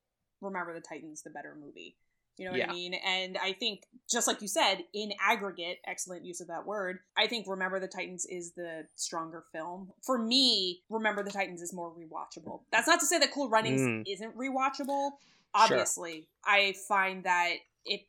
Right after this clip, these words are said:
Speaker 1: for me, if given the choice, I'll put on Remember the Titans. Also because,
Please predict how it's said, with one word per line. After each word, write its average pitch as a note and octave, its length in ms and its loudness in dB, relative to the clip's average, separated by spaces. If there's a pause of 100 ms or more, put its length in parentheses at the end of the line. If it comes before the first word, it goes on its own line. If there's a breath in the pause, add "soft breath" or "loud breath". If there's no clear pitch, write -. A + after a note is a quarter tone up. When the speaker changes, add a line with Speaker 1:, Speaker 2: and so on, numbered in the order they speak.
(100)
Speaker 1:
for G3+ 100 -4
me, G3 460 0
if - 80 -16
given F3+ 240 -8
the F3 80 -8
choice, F3 320 -8
I'll F3 120 -2
put F3+ 160 -10
on F3 100 -10
Remember E3+ 300 -10
the E3 80 -12
Titans. E3+ 480 -14
Also C#4 280 4
because, F#3+ 500 -4